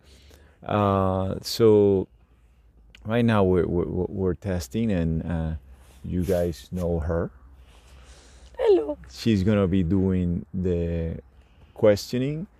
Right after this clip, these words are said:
Speaker 2: The
Speaker 1: And
Speaker 2: questioning.
Speaker 1: <laughs>
Speaker 2: Ooh.
Speaker 1: Yeah. And is,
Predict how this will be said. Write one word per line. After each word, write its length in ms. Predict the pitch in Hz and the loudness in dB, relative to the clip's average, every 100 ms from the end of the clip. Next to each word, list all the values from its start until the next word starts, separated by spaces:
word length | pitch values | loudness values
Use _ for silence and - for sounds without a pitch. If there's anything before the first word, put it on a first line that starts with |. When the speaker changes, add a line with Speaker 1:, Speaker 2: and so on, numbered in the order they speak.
| - _ - - - | -20 _ -20 -18 0
Speaker 2:
The 160 | 214 | 2
Speaker 1:
And 100 | 196 | 4
Speaker 2:
questioning. 760 | 196 220 - - 208 190 180 95 - | 2 2 0 -4 -2 0 0 -2 -4
Speaker 1:
<laughs> 140 | - | -6
Speaker 2:
Ooh. 420 | 262 190 - 113 85 | -4 -2 0 0 -2
Speaker 1:
Yeah. 140 | - 110 - - - - - - - - - - - - - - | -6 -6 -8 -14 -20 -20 -20 -20 -18 -12 -10 -10 -12 -14 -16 -2
And 880 | 110 113 110 110 107 107 104 98 92 - - - - - 139 | 4 6 6 4 4 4 4 2 0 -6 -18 -16 -14 -12 2
is, 720 | 117 113 110 101 - - | 6 8 6 4 -4 -10